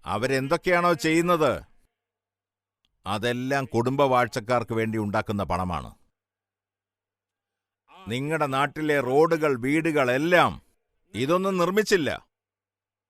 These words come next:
എന്നാലും അഴിമതി പണം വന്നുകൊണ്ടിരിക്കുകയാണ്. കാരണം അവർ ഈ പണം മുഴുവൻ അവരുടെ മന്ത്രിയിലെത്തുന്നു, അവിടുന്ന് സഹചാരിയിലെത്തുന്നു, അവിടുന്ന് ഭൃത്യനിലേക്ക് എത്തുന്നു,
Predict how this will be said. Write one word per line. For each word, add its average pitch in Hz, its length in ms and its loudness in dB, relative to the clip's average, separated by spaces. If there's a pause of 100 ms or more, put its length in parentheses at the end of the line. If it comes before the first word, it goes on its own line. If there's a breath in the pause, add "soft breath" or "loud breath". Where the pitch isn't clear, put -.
(200)
എന്നാലും 175 500 2
അഴിമതി 185 300 2
പണം 180 240 2
വന്നുകൊണ്ടിരിക്കുകയാണ്. 156 840 0 (580)
കാരണം 139 460 0
അവർ 170 280 4 (960)
ഈ 110 180 -6 (300)
പണം 156 280 0
മുഴുവൻ 160 440 4 (520)
അവരുടെ 139 380 -2 (100)
മന്ത്രിയിലെത്തുന്നു, 165 800 -2 (140)
അവിടുന്ന് 135 340 -4
സഹചാരിയിലെത്തുന്നു, 165 960 -2
അവിടുന്ന് 143 380 -2
ഭൃത്യനിലേക്ക് 135 600 -2
എത്തുന്നു, 90 320 -8